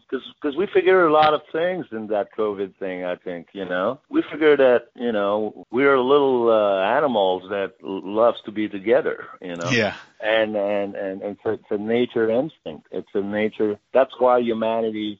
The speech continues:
Speaker 1: got to this point, is because of working together, you know? And now it's, we've been, you know,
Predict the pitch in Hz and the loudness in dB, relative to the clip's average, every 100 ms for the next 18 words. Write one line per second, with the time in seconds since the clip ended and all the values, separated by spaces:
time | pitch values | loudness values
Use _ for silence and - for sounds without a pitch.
0 | - 113 110 - 107 98 - - 160 208 | -4 0 0 -2 -12 -12 -10 0 2 2
1 | 113 101 95 95 104 - 110 104 92 - | -2 -8 -14 -14 -12 -4 -2 -2 -6 -12
2 | 113 101 98 90 98 113 113 110 104 117 | -6 -6 -6 -8 -2 0 0 -6 -10 -6
3 | 123 160 151 85 78 - 90 87 90 117 | 0 2 2 -4 -8 -14 -16 -10 -8 -6
4 | 110 90 95 92 - 117 120 117 117 117 | -6 -6 -8 -16 -8 -2 2 4 4 2
5 | 110 - 123 123 110 110 110 107 107 110 | 0 -8 -6 -6 -2 -2 -2 -2 -4 -2
6 | 107 | -4